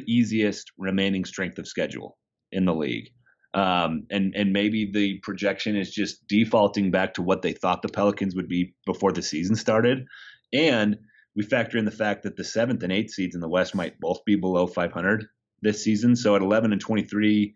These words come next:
say they finish with, like, thirty-seven, thirty-eight wins, maybe that's in contention for a playoff spot, but forty-two percent just <laughs> sounds really, really high. Um, anyway, that's, that's my long-winded way of trying to justify, uh, <laughs> the fact that I was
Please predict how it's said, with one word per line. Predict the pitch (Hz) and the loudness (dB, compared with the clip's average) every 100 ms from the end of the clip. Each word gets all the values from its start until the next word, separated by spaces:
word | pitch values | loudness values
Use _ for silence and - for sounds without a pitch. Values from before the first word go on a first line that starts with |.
| - - _ _ | -18 -20 _ _
say | - 113 | 0 2
they | 107 101 | 2 2
finish | 107 101 104 | -2 -2 -4
with, | 95 | -4
like, | 92 - | -4 -4
thirty-seven, | - 98 98 92 90 - - 101 95 101 92 | -2 0 0 0 -4 -14 -6 -2 0 0 0
thirty-eight | 98 92 90 98 80 | 0 0 2 2 -2
wins, | 82 104 113 | -2 0 2
maybe | 92 95 | 2 2
that's | 90 80 95 | 2 0 -4
in | 90 | -6
contention | 87 82 85 104 110 110 _ - - - - - _ - | -6 -6 -2 2 2 0 _ -20 -20 -20 -20 -20 _ 0
for | 110 | 0
a | - | 4
playoff | 131 123 110 | 4 4 0
spot, | 139 95 | -2 0
but | 95 - | -2 0
forty-two | 151 131 117 | 2 2 -2
percent | 107 - 110 107 85 | -6 -4 -2 -2 -4
just | 87 - | -10 -4
<laughs> | |
sounds | 104 117 95 - - - - | -2 -2 -4 -8 -12 -14 -6
really, | 110 139 127 | 2 4 4
really | 110 104 | 4 2
high. | 101 117 101 95 90 _ _ - | 2 2 2 0 -4 _ _ -4
Um, | 113 104 95 90 135 | 0 2 0 -4 0
anyway, | 156 120 | 2 2
that's, | 104 117 - - | 2 0 -2 -2
that's | 117 117 | -2 -2
my | 113 101 | -4 -4
long-winded | 104 107 110 107 98 92 | -2 -2 -2 -2 -4 -2
way | 98 98 | 0 2
of | 87 | 0
trying | - 104 90 | -2 -4 -4
to | |
justify, | 85 98 - 95 92 85 85 - _ _ _ _ - | 0 0 0 -4 -2 0 0 -4 _ _ _ _ -4
uh, | 104 95 90 - - 127 - - | 0 2 0 -2 -4 -6 -6 -16
<laughs> | - - - - | -20 -20 -18 -6
the | 123 | 0
fact | 156 139 120 | 0 0 -2
that | 123 | 0
I | 120 | 0
was | 113 104 107 | 0 -4 -8